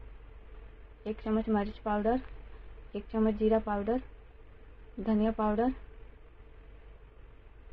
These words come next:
दो चम्मच। इसमें डाल देंगे थोड़ा सा पानी,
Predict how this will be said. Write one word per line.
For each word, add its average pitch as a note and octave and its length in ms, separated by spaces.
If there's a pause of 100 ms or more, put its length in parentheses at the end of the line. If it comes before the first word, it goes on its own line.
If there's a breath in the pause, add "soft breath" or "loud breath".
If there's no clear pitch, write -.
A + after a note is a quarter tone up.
(460)
दो G#3+ 100
चम्मच। A3 400
इसमें A3 260
डाल G#3+ 200
देंगे A3 200
थोड़ा A3 280
सा A3 120
पानी, G#3+ 320